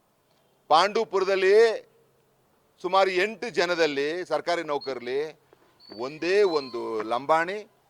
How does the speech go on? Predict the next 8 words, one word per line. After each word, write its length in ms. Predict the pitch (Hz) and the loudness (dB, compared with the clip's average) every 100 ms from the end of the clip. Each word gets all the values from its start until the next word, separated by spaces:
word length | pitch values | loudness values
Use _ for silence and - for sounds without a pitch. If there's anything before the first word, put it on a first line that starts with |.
| _ 117 | _ -18
ಇನ್ನು 160 | 120 | -14
ಮಿಕ್ದವ್ರೆಲ್ಲ 440 | 123 - 123 117 139 | -14 -10 -8 -6 -6
ಒಲೆಯರು. 640 | 104 101 87 - - _ _ _ - _ _ _ _ _ | -6 -8 -10 -14 -20 _ _ _ -20 _ _ _ _ _
ಚಾಮರಾಜನಗರದಲ್ಲಿ 1400 | - 170 202 226 233 226 175 180 165 165 156 139 151 190 190 - _ - _ - | 0 4 4 6 6 6 2 -2 0 0 0 2 0 2 0 -6 _ -20 _ -12
ಇಪ್ಪತ್ತೆರಡರಲ್ಲಿ 1300 | 208 - 247 226 214 202 170 131 110 139 160 135 _ _ _ - | -8 2 2 4 2 4 2 0 -2 0 -2 -4 _ _ _ -12
ಒಂದೇ 480 | 131 156 175 196 196 | -12 -6 -4 -2 -4
ಒಂದು 320 | 160 135 117 | -6 -10 -12
ಮಾದಿಗ, 440 | 107 113 120 131 | -8 -8 -8 -10